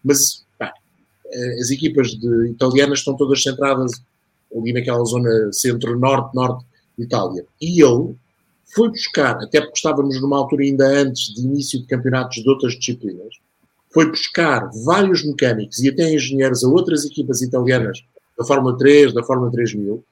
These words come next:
e pagou-lhes por fora para eles ajudarem a montar o famoso carro que não ficou pronto a tempo. Porque, atenção, e não foi montar um carro, foi construir um carro em quinze dias. Aquilo que a Lola fez é peanuts. A Andrea Moda fez muito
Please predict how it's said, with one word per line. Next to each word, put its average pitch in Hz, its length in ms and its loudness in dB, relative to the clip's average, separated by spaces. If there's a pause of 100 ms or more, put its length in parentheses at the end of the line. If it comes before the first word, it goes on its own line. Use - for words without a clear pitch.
(100)
e 120 60 -4
pagou-lhes 196 460 6
por 156 160 -8
fora 123 340 -2
para 139 120 -2
eles 156 200 4
ajudarem 160 440 0
a 160 40 -2
montar 165 420 -2 (240)
o 151 100 -4
famoso 170 360 4
carro 196 260 0
que 220 60 4
não 240 160 4
ficou 269 320 -6
pronto 254 320 -4
a - 40 -6
tempo. 262 280 -4 (260)
Porque, 220 200 -4
atenção, 214 520 0
e 190 60 -4
não 208 160 6
foi 226 160 6
montar 233 320 4
um 233 80 2
carro, 233 240 -2
foi 196 180 4
construir 220 640 2
um 175 100 -2
carro 135 460 -4 (400)
em 214 180 4
quinze 214 320 0
dias. 190 340 2 (400)
Aquilo 294 360 2
que - 120 -4
a 190 60 4
Lola 170 400 4
fez 95 560 -10
é 269 140 -6
peanuts. 269 880 0 (540)
A 214 60 2
Andrea 214 360 6
Moda 170 300 2
fez 220 240 -2
muito 226 320 0